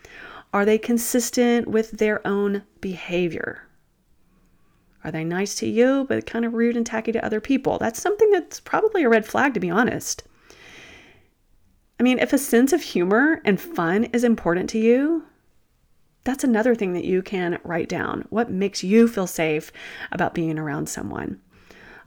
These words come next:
Um, another example is maybe you're looking for a good listener. Do they tune you out when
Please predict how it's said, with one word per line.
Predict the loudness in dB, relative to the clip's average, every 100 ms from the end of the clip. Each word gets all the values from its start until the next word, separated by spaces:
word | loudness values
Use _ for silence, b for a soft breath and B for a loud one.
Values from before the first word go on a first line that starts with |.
| -10
Um, | -8 -6
another | -6 -4 -4
example | -4 -4 -2 -2 -2
is | 0 -2 -2 -8 -12 _
maybe | -10 -6 0 2 2
you're | 0 0
looking | 0 0
for | 0
a | -2
good | 0 0
listener. | 0 0 0 -4 -4 -12 _ _
Do | -2
they | -2 -2
tune | -2 2 2
you | 2
out | 2 2 0 -4 -10 -12 b b b b b b _
when | 0 2 2 2 0